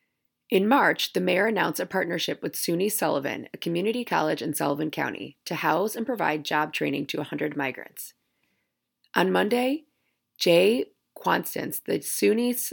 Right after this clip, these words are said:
Sullivan president, said that the city and the school were still in contract negotiations. Repurposing underused office space to house migrants is also complicated. "It would probably require a fully empty office building," Mister Whelan said.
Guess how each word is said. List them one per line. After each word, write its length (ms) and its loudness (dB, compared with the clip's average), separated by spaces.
Sullivan 400 -4
president, 640 -6
said 160 -2
that 140 -2
the 80 -6
city 320 0
and 100 -2
the 60 -2
school 320 -2
were 100 -2
still 280 0
in 120 -2
contract 400 -4
negotiations. 880 -6
Repurposing 760 2
underused 580 2
office 320 0
space 500 -4
to 100 -4
house 400 0
migrants 400 -4
is 160 -8
also 300 0
complicated. 680 -8
"It 140 4
would 160 2
probably 420 0
require 580 0
a 60 -4
fully 420 2
empty 280 -2
office 320 -2
building," 440 -6
Mister 320 -4
Whelan 300 -2
said. 360 -6